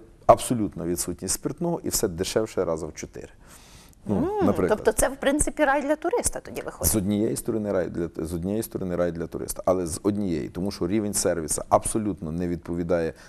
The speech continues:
Speaker 1: вибагливості сьогодні туриста. Для мандрівника досить достойне місце, люди гостинні, природа, природа класна, історичних пам'яток вагон, природних пам'яток вагон,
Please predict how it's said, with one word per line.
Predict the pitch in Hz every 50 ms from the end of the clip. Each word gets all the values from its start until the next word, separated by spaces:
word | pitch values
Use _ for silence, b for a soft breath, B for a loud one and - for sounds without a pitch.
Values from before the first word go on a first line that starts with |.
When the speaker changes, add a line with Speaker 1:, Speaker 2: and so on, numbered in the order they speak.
| B B
Speaker 1:
вибагливості | 87 95 87 82 - 87 78 85 78 76 71 - - 71
сьогодні | - - 78 78 71 78 76
туриста. | 73 - 101 90 85 78 73 - - - - B B B B
Для | 85 95 113 110
мандрівника | 104 104 107 110 110 113 123 135 135 - 202 226 240 226 220 - -
досить | - 92 87 123 131 - 139 120 - - - 101 92 87 90
достойне | 95 98 - - 113 101 92 85 85 87
місце, | 98 117 131 - - - 151 147 B B B B B B
люди | 107 113 98 82 82
гостинні, | - 90 85 - - 139 135 135 139 143 147 - B B B B
природа, | - 113 104 98 101 95 80 76 78 71 - B B B B
природа | - 107 110 104 101 90 78 82
класна, | - - 120 120 127 - - 139 139 143 -
історичних | - 113 - - 117 107 101 85 - 82 80
пам'яток | - - 87 82 73 69 78 80 - 85
вагон, | 80 90 90 107 127 143 143
природних | 131 - 92 98 101 104 92 82 85 - -
пам'яток | - 85 80 76 71 67 67 - - -
вагон, | 73 90 107 135 151 151